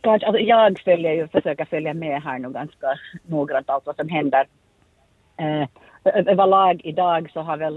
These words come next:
eh, vad jag nu har diskuterat här med kollegor också, så är det nog, trots då att, att, att det inte ännu då tycks finnas, eh, bevis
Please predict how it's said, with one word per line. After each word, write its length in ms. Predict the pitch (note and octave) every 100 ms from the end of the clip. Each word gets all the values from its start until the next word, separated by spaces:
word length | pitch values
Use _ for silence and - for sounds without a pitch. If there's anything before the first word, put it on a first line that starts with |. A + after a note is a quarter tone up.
| -
eh, 480 | A#2 B2 - - E3
vad 200 | E3 D3+
jag 80 | D3+
nu 60 |
har 140 | D#3 D3
diskuterat 540 | D3 D#3 - C#3+ C#3
här 100 | A#2
med 180 | C3 D3+ - _ _ _
kollegor 480 | - D#3 C3+ C3 A#2+
också, 200 | C#3+ D#3
så 60 | D3+
är 80 |
det 100 | C#3+
nog, 240 | C#3+ D3 C3+ - - - -
trots 340 | G3+ F#3+ F3+ -
då 160 | D#3+
att, 160 | D3 -
att, 100 | C#3+
att 140 | C#3 C#3+
det 60 |
inte 200 | C#3 D3
ännu 220 | C#3+ C3
då 80 | C3
tycks 280 | - B2 -
finnas, 340 | D3 C3 C#3 - _ _ - - - _
eh, 280 | D#3 D3+ C#3 - - -
bevis 420 | D#3+ D#3+ F3 E3